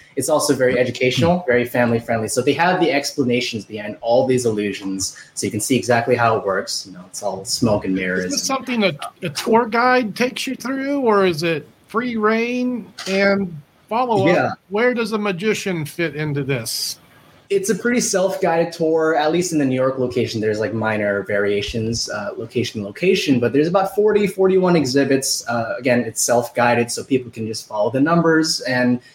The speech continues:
Speaker 1: uh, explore by themselves. Now, we do have staff on the floor to, uh, help out for, like, taking photos, being, like, an extra hand for that. Uh, but nothing like an actual tour guide. We actually used to do that for, like, uh, certain private buyouts.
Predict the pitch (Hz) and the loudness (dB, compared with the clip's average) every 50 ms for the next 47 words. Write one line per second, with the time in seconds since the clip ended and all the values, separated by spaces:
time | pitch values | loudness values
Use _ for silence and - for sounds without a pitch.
0 | _ _ - - 123 120 110 110 110 - - 135 - - - - 139 131 127 123 | _ _ -4 0 0 2 2 2 0 -2 -2 -2 -2 -2 -2 0 2 2 4 4
1 | 123 123 123 120 117 - - 110 104 101 101 107 107 - - 117 107 104 113 117 | 4 4 4 2 0 0 0 0 2 2 0 -2 -4 -6 -8 -6 -6 -4 -4 -2
2 | 113 135 151 160 143 139 139 135 135 - - - - 123 120 123 123 - 123 120 | 0 2 2 2 2 2 2 2 2 0 0 -2 0 2 2 2 2 2 2 2
3 | 139 143 - - 127 117 120 117 - - 117 107 107 104 104 _ _ _ _ _ | 2 0 0 2 0 0 0 -2 -4 -8 -10 -8 -8 -8 -10 _ _ _ _ _
4 | - 110 101 98 - 120 113 113 120 147 170 190 190 - - - _ _ - 139 | -14 -12 -10 -8 -6 -4 -4 -2 0 2 2 2 2 2 0 -6 _ _ 0 0
5 | 127 113 113 110 - - 113 107 104 98 - 180 175 170 165 160 135 131 143 135 | 2 2 0 -4 -6 -8 -8 -8 -8 -4 0 2 4 4 4 4 4 4 2 2
6 | 127 123 113 117 117 113 117 - - 107 - 117 113 113 104 104 113 101 104 107 | 4 2 2 2 0 0 0 -2 -6 -8 -6 -6 -4 -6 -6 -4 -4 -4 0 0
7 | 104 101 - - - - - - - - - 113 113 113 - 123 120 120 - 147 | 0 0 -2 -6 -14 -20 -20 -20 -18 -10 -4 -2 -2 0 0 0 0 0 2 2
8 | 180 220 220 220 220 196 180 170 160 147 143 131 - - - - - - 143 131 | 2 2 2 2 2 2 4 4 4 4 2 0 -2 -4 -14 -20 -16 -8 -4 -2
9 | 117 120 127 135 131 135 - - 143 123 110 104 - - 156 143 139 135 - 127 | -2 0 0 0 0 -2 -2 -4 -2 -2 -4 -4 -4 -2 0 0 2 2 2 2
10 | 120 117 117 113 123 143 156 160 180 196 208 202 - - 170 143 147 160 147 - | 2 2 2 0 -2 -4 -2 0 0 0 0 0 0 0 2 2 2 2 0 -2
11 | 147 123 123 127 127 123 127 123 - - 127 117 107 104 98 - 98 92 - - | -4 -2 0 0 2 2 2 0 0 -2 -4 -2 -2 -2 -4 -6 -8 -10 -10 -6
12 | - - - 120 110 104 104 95 90 - - 117 113 117 92 - - 98 95 101 | -6 -2 -2 -2 -2 -2 -6 -10 -10 -4 -2 -2 -2 -2 -8 -10 -10 -6 -2 0
13 | 123 147 156 - - | 2 2 0 0 0